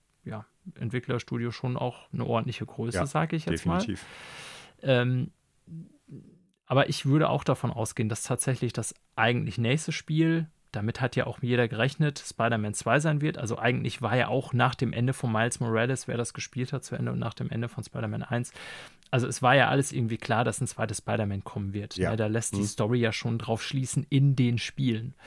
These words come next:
Speaker 1: Ähm, deswegen war das für mich keine Überraschung. Und ich, Wolverine, ich glaube echt, dass das mindestens drei Jahre weg ist. Deswegen fand ich
Speaker 2: Ja.
Speaker 1: auch überraschend, dass sie es
Speaker 2: Wenn
Speaker 1: jetzt
Speaker 2: nicht sogar noch
Speaker 1: angekündigt
Speaker 2: länger.
Speaker 1: haben. Ja.
Speaker 2: Also ich, ich glaube tatsächlich, äh, Spider-Man,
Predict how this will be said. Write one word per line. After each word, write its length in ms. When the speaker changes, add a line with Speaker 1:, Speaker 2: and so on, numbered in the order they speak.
Speaker 1:
Ähm, 380
deswegen 380
war 120
das 160
für 80
mich 140
keine 200
Überraschung. 420
Und 120
ich, 220
Wolverine, 520
ich 120
glaube 260
echt, 200
dass 120
das 180
mindestens 380
drei 220
Jahre 260
weg 140
ist. 180
Deswegen 300
fand 160
ich 40
Speaker 2:
Ja. 220
Speaker 1:
auch 80
überraschend, 560
dass 140
sie 60
es 100
Speaker 2:
Wenn 80
Speaker 1:
jetzt 100
Speaker 2:
nicht 120
sogar 180
noch 80
Speaker 1:
angekündigt 340
Speaker 2:
länger. 100
Speaker 1:
haben. 180
Ja. 160
Speaker 2:
Also 360
ich, 300
ich 180
glaube 400
tatsächlich, 840
äh, 140
Spider-Man, 920